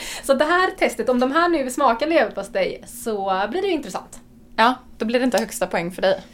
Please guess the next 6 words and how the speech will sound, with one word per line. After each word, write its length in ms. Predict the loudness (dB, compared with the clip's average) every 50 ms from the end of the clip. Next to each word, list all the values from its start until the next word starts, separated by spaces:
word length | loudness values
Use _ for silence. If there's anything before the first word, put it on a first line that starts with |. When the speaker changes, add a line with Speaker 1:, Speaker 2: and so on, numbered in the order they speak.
| -20 -20 -20 -18 -8 -2
Speaker 1:
Eh, 540 | 0 2 4 4 4 4 4 4 2 2 2
nej. 160 | 0 0 0 -2 -8 -18 -20 -20 -8
Men, 440 | -2 2 4 4 6 6 6 6 6
eh, 240 | 6 6 6 6 6 4 4 4 2 2 2
Speaker 2:
<laughs> 200 | 2 2 0 0 -2 0 2
Speaker 1:
det, 200 | 4 4 4